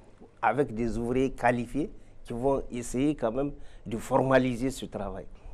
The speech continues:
Donc nous avons des actions par rapport à cela. Maintenant pour les jeunes diplômés, ça il y a quand même, même un, une ligne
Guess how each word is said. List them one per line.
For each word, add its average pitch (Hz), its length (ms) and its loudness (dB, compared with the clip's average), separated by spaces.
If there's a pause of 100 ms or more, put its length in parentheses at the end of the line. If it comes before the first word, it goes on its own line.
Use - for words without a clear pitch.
Donc 143 200 0
nous 123 120 0
avons 120 220 2
des 110 960 -4
actions 110 260 -4
par 110 180 0
rapport 101 280 -6
à - 100 -6
cela. - 240 -6 (440)
Maintenant 151 240 6
pour 196 160 2
les 135 160 2
jeunes 143 260 0
diplômés, 113 460 -8 (400)
ça 175 260 -4
il 160 60 2
y 147 40 2
a 131 80 0
quand 139 160 -4
même, 165 260 -4 (680)
même 160 260 6 (360)
un, 175 420 10 (200)
une 185 200 4
ligne 175 640 4